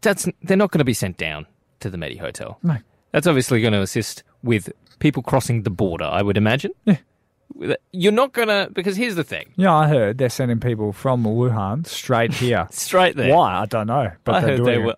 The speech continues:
Speaker 1: I heard they were taking the fish from the Wuhan market where it all
Speaker 2: Yeah,
Speaker 1: started,
Speaker 2: yeah, I heard a,
Speaker 1: serving that.
Speaker 2: I heard the farmer's market turning into a wet market.
Speaker 1: It is
Speaker 2: This
Speaker 1: a
Speaker 2: is,
Speaker 1: wet
Speaker 2: oh,
Speaker 1: market.
Speaker 2: God, that's where it all started. No, guys, relax.
Speaker 1: No.
Speaker 2: Just chill. Look, concern, healthy concern, good. This, bad.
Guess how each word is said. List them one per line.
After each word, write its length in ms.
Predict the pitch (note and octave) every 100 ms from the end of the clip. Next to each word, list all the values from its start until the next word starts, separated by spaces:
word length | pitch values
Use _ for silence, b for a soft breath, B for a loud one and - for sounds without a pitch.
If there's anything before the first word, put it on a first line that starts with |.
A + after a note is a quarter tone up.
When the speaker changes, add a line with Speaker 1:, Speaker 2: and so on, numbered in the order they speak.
| D#3
Speaker 1:
I 120 | F3
heard 140 | E3
they 100 | C#3
were 120 | B2 A2+
taking 420 | C3+ B2 A2 G2
the 80 | G2+
fish 320 | - D#3+ -
from 300 | - - C3
the 80 | B2
Wuhan 440 | A2+ A2 A#2 G2+ G2
market 360 | A#2+ F3+ -
where 220 | C#3 B2+
it 20 | -
all 60 |
Speaker 2:
Yeah, 60 | F3+
Speaker 1:
started, 380 | F#3 C3 D3 D#3
Speaker 2:
yeah, 160 | D3+ F#3+
I 80 |
heard 160 | F#3+ E3
a, 20 |
Speaker 1:
serving 460 | C3+ F#3 E3+ D3+ B2+
that. 280 | C3 G#2+ -
Speaker 2:
I 60 |
heard 200 | F3+ F3
the 60 | D3
farmer's 400 | - E3+ F#3 C3
market 400 | C#3 C3 G#3+ D#3+
turning 280 | D3+ D3 C3+
into 140 | A2+
a 60 | G#2
wet 280 | A#2+ D#3+
market. 400 | A#2+ G2 F#2 E2+ -
Speaker 1:
It 80 | C#3+
is 60 | C#3
Speaker 2:
This 80 | B2
Speaker 1:
a 40 |
Speaker 2:
is, 40 | B2
Speaker 1:
wet 140 | D3+
Speaker 2:
oh, 20 |
Speaker 1:
market. 400 | C#3+ C3 A2+ -
Speaker 2:
God, 140 | C#3 C3
that's 160 | -
where 100 | G3
it 60 | C#3+
all 80 | D3
started. 440 | - G3 F#3+ D3+
No, 220 | D3 B2
guys, 260 | F#2+ D#2+ -
relax. 380 | A#2 C3 C3 -
Speaker 1:
No. 40 |
Speaker 2:
Just 180 | - -
chill. 220 | - F2 -
Look, 200 | E3+ -
concern, 480 | D3+ C#3+ E3 F#3 A#3+
healthy 320 | - A3 A#3 C#3
concern, 460 | A2+ - C3 F#3+ - _
good. 300 | A#2 F2 D#2+ _ _
This, 440 | C#3+ D3+ - - _ -
bad. 260 | - E2+